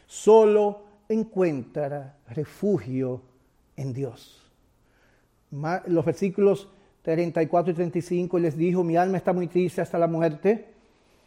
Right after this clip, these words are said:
Esto tiene que ver con el texto de Juan doce, "Quedaos aquí, velad."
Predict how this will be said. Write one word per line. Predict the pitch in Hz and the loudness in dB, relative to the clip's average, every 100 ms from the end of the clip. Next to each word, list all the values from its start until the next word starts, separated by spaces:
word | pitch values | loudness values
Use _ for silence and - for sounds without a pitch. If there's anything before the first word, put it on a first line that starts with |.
| _ _ | _ _
Esto | 139 170 | -10 -4
tiene | 151 175 | -2 0
que | 185 | 0
ver | 175 180 | 0 0
con | 202 | -2
el | 185 | -2
texto | 175 - 214 | -2 0 0
de | 202 | 0
Juan | 196 190 | -2 0
doce, | 165 156 202 | -2 0 -2
"Quedaos | 196 165 170 196 | -2 0 0 -2
aquí, | - 202 | -2 0
velad." | 202 180 190 269 | 2 4 6 4